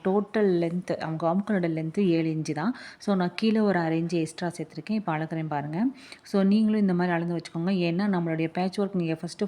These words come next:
ஃபோட்டோல பார்த்த மாதிரி அது ஆம்கோல் சைடு வளைஞ்சு வரப்போகுது. So நான் அதே மாதிரி தான் வளைஞ்சு எடுத்துக்கிட்டேன். அ, இப்போ ஆம்கோல் சைடு நம்ம வளைஞ்சு வரதுனால நமக்கு அந்த அகலம் வந்து தேவைப்படும். எவ்வளோ நம்ம வளைச்சிருக்கோன்றது தேவைப்படுறதுனால நான் அதே மாதிரி நம்ம already ஃபினிஷ் பண்ண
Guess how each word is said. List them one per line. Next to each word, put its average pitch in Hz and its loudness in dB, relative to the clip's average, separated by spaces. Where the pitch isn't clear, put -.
ஃபோட்டோல 175 0
பார்த்த 165 -6
மாதிரி 165 -2
அது 165 0
ஆம்கோல் 190 2
சைடு 175 0
வளைஞ்சு 156 -4
வரப்போகுது. 151 -6
So 226 2
நான் 196 4
அதே 214 4
மாதிரி 214 4
தான் 196 2
வளைஞ்சு 180 -2
எடுத்துக்கிட்டேன். 175 0
அ, 190 2
இப்போ 208 2
ஆம்கோல் 254 4
சைடு 220 2
நம்ம 190 4
வளைஞ்சு - 2
வரதுனால 170 4
நமக்கு 185 0
அந்த 156 -2
அகலம் 220 2
வந்து 185 2
தேவைப்படும். 156 -2
எவ்வளோ 175 2
நம்ம 175 2
வளைச்சிருக்கோன்றது 170 -2
தேவைப்படுறதுனால 156 -4
நான் 160 2
அதே 190 4
மாதிரி 202 4
நம்ம 190 2
already 170 0
ஃபினிஷ் 190 -2
பண்ண 170 0